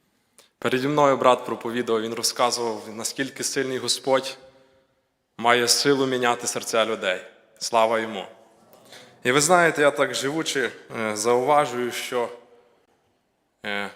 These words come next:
чи ми проповідуємо, хто проповідує, чи, можливо, ми людям розказуємо по-, про Христа, велику силу має свідчення особисте. Коли ми сказали проповідь,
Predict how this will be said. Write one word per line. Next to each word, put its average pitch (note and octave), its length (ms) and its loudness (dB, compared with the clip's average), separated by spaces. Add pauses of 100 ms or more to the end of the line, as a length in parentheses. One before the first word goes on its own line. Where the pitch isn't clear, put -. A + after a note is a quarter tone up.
(120)
чи - 140 -2
ми D3 140 0
проповідуємо, C#3+ 760 -2
хто B2 200 -2
проповідує, A#2 600 -4
чи, A2 140 -6
можливо, A#2+ 420 -6
ми B2+ 220 -8
людям B2+ 320 -2
розказуємо A#2 640 0
по-, A2 300 -12 (120)
про A#2 140 0
Христа, C3+ 500 0
велику B2 420 -2
силу C3 400 -2
має A#2 380 0 (680)
свідчення A#2 680 -2
особисте. G2+ 720 -4 (1300)
Коли B2+ 240 2
ми C#3 140 0
сказали C3+ 500 0
проповідь, A#2 680 -4